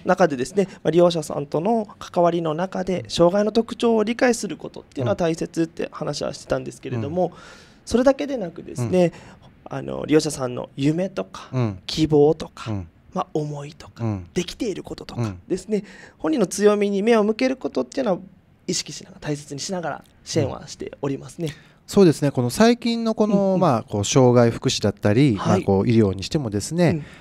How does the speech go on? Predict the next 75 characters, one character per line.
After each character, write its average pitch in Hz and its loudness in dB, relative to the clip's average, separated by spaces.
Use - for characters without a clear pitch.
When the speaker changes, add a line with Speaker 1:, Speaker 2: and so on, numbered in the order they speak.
Speaker 2:
あ 123 4
の、 120 2
今 196 4
ま 254 2
で 226 6
は 190 6
ど 226 2
う 277 4
し - 0
て 294 4
も 254 0
こ 165 2
の 117 0
障 120 4
害 120 8
だ 117 6
っ - 0
た 98 -2
り、 104 2
Speaker 1:
は 151 -6
い。 - 6
Speaker 2:
で 127 4
き 143 -2
な 120 2
い 101 0
こ 98 -2
と 95 -2
と - -6
か、 82 -8
Speaker 1:
は - -2
い。 - 4
Speaker 2:
課 131 8
題 135 2
と 151 2
か - 2
Speaker 1:
う 170 -2
ん。 143 0
Speaker 2:
っ 127 -6
て 208 6
い 214 10
う 214 4
と 233 4
こ 254 4
ろ 262 6
に 208 2
こ 139 2
う 127 6
目 139 4
が 123 4
い 113 4
っ - 0
て - -2
い 127 2
た 135 2
ん 127 -2
で 120 -4
す - -10
け - -4
ど 110 0
も、 110 -6
最 233 6
近 247 -2
の 247 2
傾 233 6
向 233 6
と 226 2
し - -2
て 180 4
は、 139 8
Speaker 1:
は - 6
い。 - 2
う 226 -4
ん 196 0
う - -2
ん 170 -6